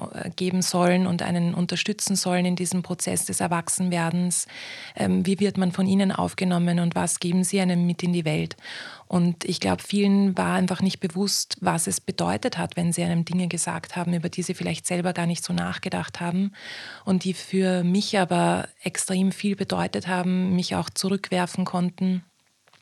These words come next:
in eine, in eine negative emotionale Situation. Und ich glaube, es muss einfach, also ich wollte damit natürlich keinen, keinem Lehrer, keiner Lehrerin zu nahe treten. Ich weiß, es hat sich viel verändert, pädagogisch gesehen auch.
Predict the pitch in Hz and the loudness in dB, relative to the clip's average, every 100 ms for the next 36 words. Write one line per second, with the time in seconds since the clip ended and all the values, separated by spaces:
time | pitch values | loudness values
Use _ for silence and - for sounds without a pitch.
0 | _ - - 202 180 180 180 180 175 - | _ -16 0 4 4 6 4 4 2 -4
1 | 202 180 180 175 175 175 170 - - 190 | -2 0 2 4 4 2 -2 -10 -4 2
2 | 202 220 208 180 185 180 175 - 180 165 | 4 4 4 2 2 2 2 0 0 0
3 | 170 175 175 175 - - 185 170 165 - | 0 2 2 0 -2 -2 -2 -2 -2 -2
4 | 165 165 165 165 - - - - - - | 0 0 0 -4 -12 -12 -12 -16 -18 -20
5 | _ 185 180 175 175 - - _ _ _ | _ 4 6 4 0 -6 -10 _ _ _
6 | _ _ _ - _ _ - 196 - - | _ _ _ -20 _ _ -6 -4 -2 -4
7 | 185 170 180 190 196 202 196 185 190 - | 2 4 4 2 0 2 2 2 0 0
8 | - 165 175 - - 170 170 190 185 180 | -2 0 0 -4 -4 0 0 2 2 2
9 | 175 175 - 185 170 - 165 170 175 175 | 0 -2 0 -2 -2 -2 2 4 4 4
10 | 175 175 - 175 170 170 170 160 170 190 | 2 -2 -4 0 2 2 2 2 2 4
11 | 185 185 185 175 - - 180 175 165 180 | 4 4 0 -2 -6 -4 0 0 0 0
12 | 180 180 175 170 180 175 156 175 185 175 | 0 0 0 0 0 0 0 -2 -2 -4
13 | 175 175 170 165 165 170 170 - 170 190 | -2 -4 -2 -4 -4 -4 -4 -4 -4 -4
14 | 170 185 185 196 202 - 175 170 185 196 | -2 -2 0 0 0 -4 -6 -4 -4 -2
15 | 190 - 196 185 185 - 180 180 | -2 -2 -4 -2 -2 0 -2 -4